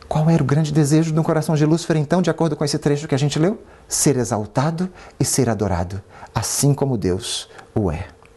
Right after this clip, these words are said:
De acordo com a Bíblia, o mal começou numa rebelião angélica contra o governo de Deus.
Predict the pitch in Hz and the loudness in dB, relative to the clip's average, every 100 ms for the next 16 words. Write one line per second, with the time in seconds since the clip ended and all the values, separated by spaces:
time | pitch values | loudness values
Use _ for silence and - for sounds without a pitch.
0 | - - - - - 117 - 135 127 135 | -20 -18 -16 -12 -2 -2 0 -2 -2 -2
1 | 95 120 151 120 - - - 147 131 123 | 0 0 2 0 -2 -14 -2 2 2 2
2 | 127 180 180 175 180 - - - 104 107 | 2 0 0 0 0 -2 -6 -2 -2 -4
3 | - - - 131 131 117 120 120 110 110 | -10 -14 0 2 4 2 2 2 0 0
4 | 113 170 180 165 117 107 101 104 104 113 | 0 2 2 2 2 0 0 -2 -4 -6
5 | - - - - 160 170 185 170 151 131 | -6 -16 -16 2 4 4 -2 0 2 2
6 | 104 123 127 143 127 - 85 - - - | 2 0 0 0 0 -2 -2 -6 -8 -8
7 | - | -10